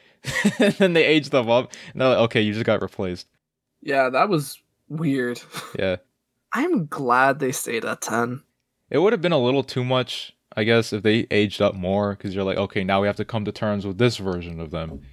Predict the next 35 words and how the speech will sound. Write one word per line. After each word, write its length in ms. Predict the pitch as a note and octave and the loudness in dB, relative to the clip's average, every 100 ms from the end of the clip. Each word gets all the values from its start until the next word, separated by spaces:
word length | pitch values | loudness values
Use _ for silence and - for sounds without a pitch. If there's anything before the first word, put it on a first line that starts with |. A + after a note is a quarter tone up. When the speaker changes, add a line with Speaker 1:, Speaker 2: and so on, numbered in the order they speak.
| - | -10
Speaker 1:
And 100 | F2 | -4
it's, 140 | F2+ G2 | -2 0
like, 160 | F#2 | 0
two 160 | - A2 | 2 2
episodes 400 | G#2+ G#2+ G#2 F#2+ | 2 0 0 0
before 240 | G2+ G2+ | -2 -4
the 60 | F#2+ | -2
show 300 | - G#2 F2 | 0 0 0
ends. 380 | E2 D#2+ E2 - _ _ _ _ _ | -4 -10 -16 -20 _ _ _ _ _
Speaker 2:
But, 140 | - D3 | -2 0
like, 340 | D3+ D3+ C#3+ _ _ _ _ _ _ - | 2 0 -2 _ _ _ _ _ _ -2
I, 200 | G#3 A#3 | 0 2
I 100 | E3+ F3+ | 2 2
am 280 | G#3+ C4+ - _ _ _ - | 2 0 -4 _ _ _ -10
glad 440 | D3 D3+ D3+ D#3 | 0 2 2 2
they 100 | E3 | 0
did 280 | D#3 E3+ D#3 | 0 -2 -2
kinda 300 | F3 E3+ E3+ | 0 2 2
age 260 | F3+ F3+ E3 | 2 0 2
them 220 | F#3 E3+ | 0 2
up. 220 | F3 E3+ - | 2 2 -2
It 60 | |
was 240 | F#3+ G3 D#3+ | -2 0 0
weird, 560 | D3 D3+ E3 G#3 A3+ | 0 2 2 2 0
but 400 | D#3+ C#3+ C#3+ C#3 _ _ _ _ - | 2 2 2 -2 _ _ _ _ -2
it 60 | E3+ | 2
makes 340 | E3+ F3 - | 2 0 0
them 340 | E3 D3 C#3+ C3 | 2 2 0 0
actual 540 | C#3+ C#3+ D#3 D3 - | 0 0 -2 -2 -4
characters 720 | - D3 C#3+ C#3+ D3 C3+ C3 | -4 0 0 -2 -6 -6 -6
than 160 | - B2+ | -6 -4
just 200 | C#3 C3 | -4 -2
kinda, 180 | C#3+ C3+ | 0 0
like, 380 | B2+ A2+ A2 _ _ _ _ _ _ - | 2 0 -2 _ _ _ _ _ _ -2
toddler. 560 | C#3+ C3+ B2+ B2 A#2+ | 2 2 2 -2 -2